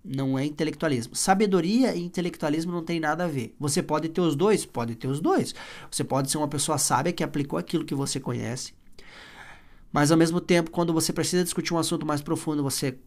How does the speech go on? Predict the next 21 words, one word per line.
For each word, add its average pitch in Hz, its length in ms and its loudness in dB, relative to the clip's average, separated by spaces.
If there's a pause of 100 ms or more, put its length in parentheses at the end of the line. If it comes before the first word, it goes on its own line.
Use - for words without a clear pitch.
né, 127 280 -4
aborda 131 680 0
ali, 131 400 2
é, 117 60 -2
assuntos 117 640 -4
mais 135 220 0
eruditos, 127 500 -2
mas 151 180 0
no 147 100 2
dia 139 220 2
a 151 40 2
dia, 131 340 0
você 160 320 -2
se, 147 420 -4
a, 123 320 -4
as 110 100 -4
tuas 156 240 -2
ações, 143 760 -2
o-, 120 340 -10
os 120 140 -10
teus, 135 400 -4